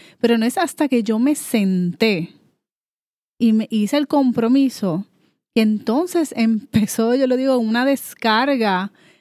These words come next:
de lo que yo tenía que decir. Y igual, igual va a pasar en, en cualquier otra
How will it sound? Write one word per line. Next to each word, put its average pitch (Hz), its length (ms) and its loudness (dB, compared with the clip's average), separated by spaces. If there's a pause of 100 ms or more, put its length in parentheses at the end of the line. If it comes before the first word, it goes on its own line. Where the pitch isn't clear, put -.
(220)
de 214 200 2
lo 208 100 2
que 202 160 0
yo 240 220 2
tenía 240 380 -2
que 202 100 -6
decir. 180 520 -8 (1700)
Y 220 340 0 (140)
igual, 226 480 0
igual 220 360 0
va 254 60 0
a 247 40 -4
pasar 294 320 0
en, 262 640 0
en 233 120 0
cualquier 226 360 0
otra 240 1000 -2